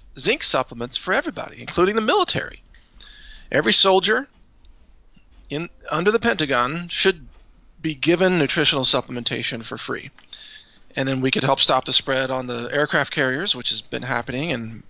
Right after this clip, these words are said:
perhaps in the submarines, wherever else it's happening. And we can improve our military readiness.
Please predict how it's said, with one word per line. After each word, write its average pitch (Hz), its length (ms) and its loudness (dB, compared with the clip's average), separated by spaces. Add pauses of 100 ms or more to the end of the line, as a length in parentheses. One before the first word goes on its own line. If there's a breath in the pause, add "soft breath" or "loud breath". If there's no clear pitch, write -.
perhaps 127 380 0
in 117 80 -4
the 113 60 -4
submarines, 123 640 -2
wherever 120 400 0
else 123 180 2
it's - 80 -2
happening. - 420 -2 (500 loud breath)
And 127 120 2
we 135 80 2
can 147 120 2
improve 139 420 2
our 131 120 6
military 127 400 2
readiness. 156 560 0